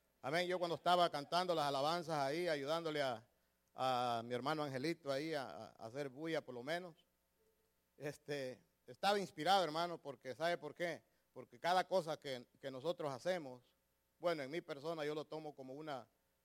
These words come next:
como una bendición de parte de Dios. Amén. Porque estamos en un lugar precioso donde podemos servirle a Él. Esto es una, un, es algo maravilloso, hermano. No tiene comparación. Amén.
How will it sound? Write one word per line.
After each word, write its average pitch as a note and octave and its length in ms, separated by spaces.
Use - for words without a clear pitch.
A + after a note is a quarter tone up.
como B2+ 200
una D3 180
bendición C3+ 480
de A#2+ 80
parte C3 320
de A2+ 80
Dios. A#2+ 240
Amén. C#3+ 260
Porque A#2+ 680
estamos E3+ 480
en F3 60
un F#3 80
lugar F3 440
precioso C#3+ 520
donde C3 200
podemos D#3 380
servirle D3 480
a C3+ 160
Él. B2 180
Esto F3+ 320
es F3 120
una, F#3+ 260
un, F#3 180
es F3 160
algo A3 240
maravilloso, F3+ 580
hermano. C3 300
No G3 140
tiene G#3+ 260
comparación. E3 720
Amén. E3+ 280